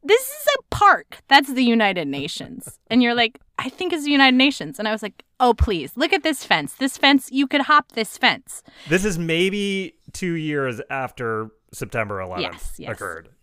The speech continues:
Speaker 2: Yeah.
Speaker 1: So
Speaker 2: Okay.
Speaker 1: I'm like, "If this were the United Nations, the fence would be so much higher. There'd be security." And I'm like
Speaker 2: It was shockingly very little, uh, amount of a physical barrier. It was literally a loose chain that was knee level that we stepped over.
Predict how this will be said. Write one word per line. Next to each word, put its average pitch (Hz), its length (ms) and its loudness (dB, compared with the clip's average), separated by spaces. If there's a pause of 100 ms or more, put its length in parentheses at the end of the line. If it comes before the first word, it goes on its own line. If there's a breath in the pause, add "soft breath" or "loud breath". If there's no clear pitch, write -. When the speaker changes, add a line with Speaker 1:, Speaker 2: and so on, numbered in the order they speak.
Speaker 2:
Yeah. 92 240 -8 (260)
Speaker 1:
So - 180 2 (200)
Speaker 2:
Okay. - 80 6
Speaker 1:
I'm 240 200 2
like, 202 320 -4 (720)
"If 302 200 4
this 415 200 4
were 466 220 6
the 403 100 8
United 294 400 6
Nations, 240 400 2
the 240 120 -4
fence 233 280 0
would 208 140 -2
be 208 100 -6
so 240 320 2
much 302 220 2
higher. 185 420 4
There'd 185 220 -4
be 269 120 2
security." 180 840 -4 (160)
And 254 120 6
I'm 262 140 6
like 254 200 2 (140)
Speaker 2:
It 170 100 2
was 185 140 4
shockingly 180 640 2
very 123 600 -2
little, 117 440 -4 (160)
uh, 120 180 -4 (240)
amount 120 320 -4
of 104 80 -8
a 101 80 -10
physical 107 360 -10
barrier. 98 260 -6
It - 20 -2
was 139 140 -2
literally 156 480 2
a 120 100 -2
loose 123 440 -6
chain 107 440 -8
that 104 160 -12
was 117 220 -8
knee 113 240 -6
level 95 320 -10
that 92 120 -14
we 101 120 -14
stepped - 320 -14
over. 90 140 -18